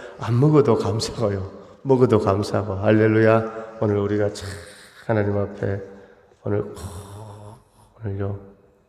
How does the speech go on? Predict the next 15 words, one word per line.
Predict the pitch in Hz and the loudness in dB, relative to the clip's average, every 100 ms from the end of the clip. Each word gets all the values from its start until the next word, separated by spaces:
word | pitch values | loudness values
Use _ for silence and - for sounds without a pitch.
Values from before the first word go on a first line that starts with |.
| _ 123 | _ 0
오늘 | 107 101 | 2 2
상대적인 | 147 156 165 165 156 123 | 4 4 6 4 2 2
그런 | - 120 113 107 - - | 2 2 2 0 -4 -14
감사가 | - 107 110 117 95 | -4 -2 0 0 -2
아니라 | 90 95 90 - - - _ _ - | -2 -4 -6 -10 -20 -20 _ _ 0
어떤 | 135 - 139 | 0 4 4
뭐 | 120 120 - - - - | 4 2 0 -6 -8 -2
내가 | 135 127 | 2 4
어떻게 | 143 170 190 170 - | 6 4 4 4 6
되어져야 | 156 190 175 156 143 143 | 8 8 8 4 4 4
되고 | 143 135 | 2 2
어떤 | 143 160 | 0 0
소유의 | 143 202 196 208 196 | -2 2 4 8 8
감사가 | 131 120 127 131 110 | 6 2 2 -2 -2
아니라 | 98 104 104 | -2 -2 -2